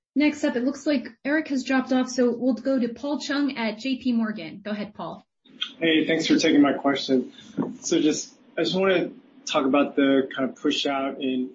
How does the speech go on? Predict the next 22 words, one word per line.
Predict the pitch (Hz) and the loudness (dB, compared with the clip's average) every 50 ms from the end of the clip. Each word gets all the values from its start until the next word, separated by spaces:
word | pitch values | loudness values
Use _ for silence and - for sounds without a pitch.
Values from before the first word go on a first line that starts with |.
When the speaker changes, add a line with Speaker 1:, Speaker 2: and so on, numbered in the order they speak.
| - - | -12 -10
Speaker 2:
in | 135 131 123 - - | -8 -8 -6 -4 0
four | 143 139 127 | 0 0 0
Q | - - - - 139 135 135 131 120 | 0 -4 -2 2 4 6 6 4 4
revenues | 135 131 127 127 135 135 131 123 - | 2 0 2 2 4 4 2 2 -2
and | 131 120 | -4 -6
kind | - 127 131 | -4 -6 -8
of | 120 - | -8 -6
impact | 135 127 - - 131 131 127 - - - - - _ _ _ - - - - - - - - - | -8 -8 -8 -6 -6 -6 -8 -8 -14 -20 -20 -20 _ _ _ -20 -20 -20 -20 -20 -20 -12 -4 2
on | 135 135 | 6 6
the | 135 131 | 8 8
shape | - - - 147 147 143 139 - - | 6 4 4 6 6 6 6 6 4
of, | 139 135 131 131 123 117 - - - 113 | 4 6 6 6 4 2 -2 -8 -6 -2
um, | 131 127 127 127 123 127 117 - | 0 2 4 6 6 4 4 2
kind | - 135 | 2 2
of | 135 | 4
your | 131 127 127 | 4 4 4
TASER | - - 143 139 135 127 143 135 - | 2 4 6 6 6 6 4 2 2
contribution | - 143 135 - 135 127 - 135 135 127 - - 135 | 2 0 2 2 0 4 6 6 6 6 6 6 6
in | 127 123 - | 6 4 4
twenty-two? | - 131 127 123 123 - - 147 143 143 139 - - - - - _ _ _ - - - - | 4 4 4 4 4 4 6 6 8 6 6 2 -4 -14 -20 -20 _ _ _ -20 -12 -2 4
And | 135 135 139 | 6 8 8
then | 139 139 135 139 143 - | 8 8 6 6 4 2